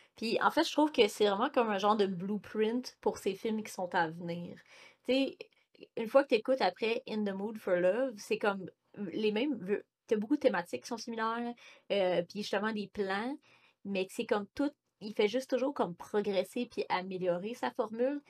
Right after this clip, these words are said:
C'est comme si ça, c'était un peu le, le blueprint de où ce qui s'en allait. C'est comme, « Je vais faire ça de même, tu sais, avec ces personnages-là. » Puis après, tu sais, t'as In the Mood for Love, puis après, t'as deux mille quarante-six. Puis, tu sais, moi, deux mille quarante-six, c'est un de mes films préférés ever, là.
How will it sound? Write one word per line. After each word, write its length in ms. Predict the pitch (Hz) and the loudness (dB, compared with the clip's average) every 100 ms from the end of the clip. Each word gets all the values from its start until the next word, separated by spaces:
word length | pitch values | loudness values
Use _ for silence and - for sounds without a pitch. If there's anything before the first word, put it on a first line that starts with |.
| - _ | -20 _
C'est 120 | - | 0
comme 160 | 254 277 | 2 2
si 120 | - | 2
ça, 160 | - 262 | 2 2
c'était 140 | - | 2
un 100 | 180 | -2
peu 180 | - 233 | 0 2
le, 220 | 208 175 | 4 4
le 100 | 190 | 0
blueprint 720 | 180 202 202 - 214 226 226 | -2 -4 -6 -4 -2 -2 -2
de 120 | 190 | -4
où 120 | - 196 | -4 -8
ce 140 | - | -14
qui 80 | - | -6
s'en 240 | 202 196 | -2 -2
allait. 420 | 185 180 185 180 175 | -2 -2 0 -2 -4
C'est 80 | - | -4
comme, « 220 | 180 175 | -4 -2
Je 100 | 190 | -4
vais 60 | 185 | 0
faire 160 | 190 | 0
ça 160 | 196 220 | 0 -4
de 60 | 220 | -4
même, 400 | 226 247 294 294 | -6 -6 -8 -8
tu 80 | |
sais, 60 | 285 | -6
avec 120 | 277 | -4
ces 80 | 262 | -2
personnages-là. » 680 | 208 202 202 202 190 214 254 311 - - _ | -2 -2 -4 -4 -2 -2 -2 -4 -14 -20 _
Puis 160 | 220 196 | -6 0
après, 420 | - 185 - 220 226 | 2 0 -2 -2 -2
tu 60 | |
sais, 80 | 226 | -2
t'as 160 | 214 196 - | 0 0 -2
In 60 | |
the 100 | 180 | -6
Mood 140 | 175 175 | -6 -6
for 160 | - | -4
Love, 300 | 185 226 233 233 | -2 0 -2 -4
puis 80 | |
après, 220 | 175 - 202 | -6 -6 -6
t'as 160 | 185 | -4
deux 100 | 180 | -4
mille 140 | 170 165 | -8 -6
quarante-six. 640 | 165 160 165 - - - - - - _ _ _ | -8 -8 -12 -8 -8 -8 -16 -20 -20 _ _ _
Puis, 380 | 180 180 175 - | -12 -8 -8 -4
tu 60 | 214 208 | -2 0
sais, 20 | |
moi, 180 | 202 220 | 2 4
deux 140 | 214 | 6
mille 140 | 240 262 | 6 4
quarante-six, 400 | 226 190 - 233 | 2 -2 -2 -4
c'est 140 | - | -4
un 40 | 185 | -4
de 60 | |
mes 80 | 175 | -4
films 240 | 180 180 165 _ - | -8 -10 -12 _ -16
préférés 500 | - 175 - 180 - | -12 -6 -4 -4 -2
ever, 500 | 170 165 170 240 269 247 | -2 -2 -2 -2 -4 -2
là. 120 | 277 | -4